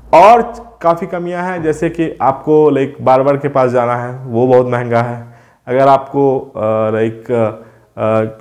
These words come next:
आपको कुछ काम कराना है घर में, इलेक्ट्रीशियन को बुलाना है, तो वो बहुत महंगा है। तो इस तरह से जो चीज़ें हैं वो वहाँ पर काफ़ी स्ट्रगल वाली हैं, इंडिया की तरह ईजी नहीं है कि आप किसी प्लम्बर को बुला लिया, पाँच सौ में आपका काम हो गया,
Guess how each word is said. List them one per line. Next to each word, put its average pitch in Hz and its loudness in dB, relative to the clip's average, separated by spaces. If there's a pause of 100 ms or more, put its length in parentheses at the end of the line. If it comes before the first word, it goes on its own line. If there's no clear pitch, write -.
(120)
आपको 95 -4
कुछ 143 -2
काम 143 2
कराना 135 2
है 127 0
घर 120 -2
में, 120 -4
इलेक्ट्रीशियन 127 -4
को 117 -4
बुलाना 113 2
है, 113 -4
तो 117 -12
वो 123 4
बहुत 127 4
महंगा 117 -4
है। 110 -6 (760)
तो 233 4
इस 180 -4
तरह 220 4
से 220 2
जो 208 -2
चीज़ें 175 -2
हैं 190 0
वो 160 -2
वहाँ 143 -2
पर 170 -6 (280)
काफ़ी 175 -2 (280)
स्ट्रगल 135 2
वाली 139 2
हैं, 160 -6
इंडिया 127 0
की 139 -2
तरह 131 -2
ईजी 127 -4
नहीं 135 -4
है 151 -8 (300)
कि 127 -4
आप 120 -2
किसी 123 -6
प्लम्बर 123 -2
को 120 -4
बुला 120 2
लिया, 120 0
पाँच 113 -4
सौ 117 -8
में 110 -4
आपका 107 -6
काम 104 -4
हो 101 -6
गया, 90 -6